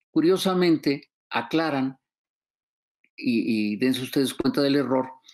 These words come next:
que estas raíces que ellos interpretan en este segundo viaje, en realidad dicen que las llaman maíz. Entonces no eran raíces, eran mazorcas de maíz, que son las que comienzan a, a, a consumir.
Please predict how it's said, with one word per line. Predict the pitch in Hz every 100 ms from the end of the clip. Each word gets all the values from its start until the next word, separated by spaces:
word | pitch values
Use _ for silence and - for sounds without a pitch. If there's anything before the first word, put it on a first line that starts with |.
| _ -
que | 160
estas | - 175 143
raíces | 131 135 180 202 156 123
que | -
ellos | 147 147 135
interpretan | 123 117 120 131 139 113
en | 107
este | 120 - 139 -
segundo | - 117 98 131 147
viaje, | 147 120 - - _ _ _ -
en | 127
realidad | 127 127 131 151 143
dicen | 147 - 135 131 _ _ _ -
que | 131
las | 127 120
llaman | 143 147 143 117
maíz. | 120 117 127 - -
Entonces | 117 170 170
no | 202
eran | 202 170
raíces, | 143 180 226 - 117 - _ _ -
eran | 151 165
mazorcas | 139 110 139 147 143 147
de | 127
maíz, | 131 135 135 131 - _ - - _ -
que | 120 113 123
son | 135 131
las | 127
que | - 107
comienzan | 110 120 113 113 95
a, | 92 -
a, | 87 80 -
a | 90 -
consumir. | 98 - 98 90